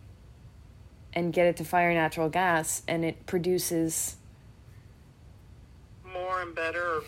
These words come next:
Speaker 2: cleaner or whatever.
Speaker 1: Yeah, it produces, like, half of the emissions. And
Speaker 2: And does it
Speaker 1: and s-
Speaker 2: maintain same, the same approximate workforce? 'Cause that's, that's one of the things I hear about,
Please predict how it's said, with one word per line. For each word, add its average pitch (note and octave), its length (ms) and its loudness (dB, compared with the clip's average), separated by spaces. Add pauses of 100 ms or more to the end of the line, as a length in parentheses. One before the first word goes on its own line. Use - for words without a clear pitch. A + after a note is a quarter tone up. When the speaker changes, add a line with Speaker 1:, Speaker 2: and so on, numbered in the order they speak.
(120)
Speaker 2:
cleaner E3+ 360 -8
or D#3+ 140 -4
whatever. D#3 400 -6 (160)
Speaker 1:
Yeah, E3 320 -2 (240)
it F#3+ 200 -2
produces, F3+ 840 0
like, D#3 240 0
half F#3 600 -2
of D3+ 280 -4
the D3+ 320 0 (720)
emissions. D3 880 -2 (640)
And E3 240 0 (160)
Speaker 2:
And - 120 -10
does G#3+ 160 -4
it - 120 -8 (160)
Speaker 1:
and G3+ 160 6
s- - 80 -2
Speaker 2:
maintain G3 520 -4 (320)
same, F#3+ 300 0 (420)
the F3 140 -6 (140)
same F3+ 420 -2
approximate D#3+ 680 0
workforce? - 640 -2
'Cause G3 160 -10
that's, A3 160 -4 (560)
that's G#3 200 -2
one B3 200 2
of G3+ 80 -4
the - 60 -20
things F#3+ 240 -2
I F3 100 -2
hear F3 300 -4
about, D#3+ 440 2